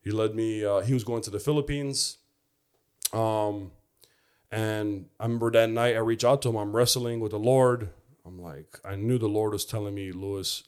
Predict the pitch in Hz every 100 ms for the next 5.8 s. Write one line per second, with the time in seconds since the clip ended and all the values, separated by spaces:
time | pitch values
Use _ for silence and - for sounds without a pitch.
0 | - 85 76 - - - _ _ - 80
1 | - 110 110 92 - - - - 92 90
2 | 143 151 104 92 92 85 98 104 104 98
3 | 92 87 90 85 80 - 92 92 95 90
4 | 82 - _ _ _ _ - 90 92 95
5 | 92 82 90 85 - 80 78